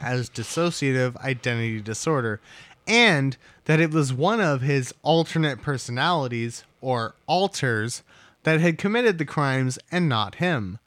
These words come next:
This was at the very beginning of modern psychological understanding of D I D,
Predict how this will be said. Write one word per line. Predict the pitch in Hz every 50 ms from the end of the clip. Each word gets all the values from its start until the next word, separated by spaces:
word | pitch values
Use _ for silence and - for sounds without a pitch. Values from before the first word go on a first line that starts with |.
| _ _ - - - _ _ _ _
This | - 175 202 220 - -
was | 240 226 202
at | 202 190 170 -
the | 156 135
very | 123 117 135 139 160 170 190 190
beginning | 160 151 143 123 - 127 120 123 139 151 165 170
of | 143 135 127 107
modern | 113 113 113 113 117 123 131 147 151 156
psychological | 147 - - 139 131 - 143 139 123 113 113 123 117 131 120 - 127 117
understanding | 120 123 113 117 113 - - - - 180 202 226 214 190 151 135 127 127 110
of | 92 131 135 131 120 117 -
D | 135 131 127
I | 113 110 110 110 104
D, | 95 101 98 92 92 95 107